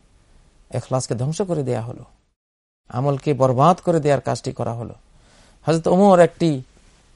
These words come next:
শিশুকে একদিন বলেন, "এই শিশু, সালাত এভাবে পড়লা কেন? আরো ভালো করে পড়ো।" শিশুটি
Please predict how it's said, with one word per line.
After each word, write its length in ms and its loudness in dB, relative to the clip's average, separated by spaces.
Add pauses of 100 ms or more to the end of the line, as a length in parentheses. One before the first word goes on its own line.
(600)
শিশুকে 480 0
একদিন 320 4
বলেন, 260 4
"এই 200 4
শিশু, 420 -2
সালাত 420 0
এভাবে 280 0
পড়লা 300 0
কেন? 280 -6 (300)
আরো 160 -2
ভালো 200 2
করে 240 -2
পড়ো।" 200 -6 (1300)
শিশুটি 580 -4